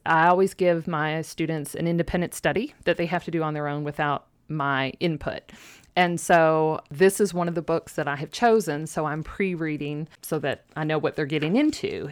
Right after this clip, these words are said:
And it tells the story of her life in verse. And one of the things that it's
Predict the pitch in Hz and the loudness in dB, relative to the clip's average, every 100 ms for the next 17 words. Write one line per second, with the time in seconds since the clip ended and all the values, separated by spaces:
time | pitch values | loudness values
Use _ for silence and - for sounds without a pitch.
0 | - 190 190 185 185 185 - 226 220 - | -6 0 2 2 0 -2 4 4 4 0
1 | - 254 233 247 269 294 - - 220 - | -2 4 6 6 2 -4 -6 -2 -2 0
2 | 214 214 214 196 185 180 175 165 160 - | 2 4 2 0 2 4 4 2 -6 -2
3 | 202 196 185 156 151 - - - - - | 0 2 4 4 2 -4 -14 -20 -20 -20
4 | - - 190 185 277 - - - - _ | -20 -2 0 4 2 2 -4 -14 -16 _
5 | _ _ - 196 190 180 175 175 165 - | _ _ 0 2 4 4 2 0 -4 -10
6 | - 240 466 440 - 285 269 240 208 196 | -2 2 4 6 4 4 4 6 6 4
7 | - | 0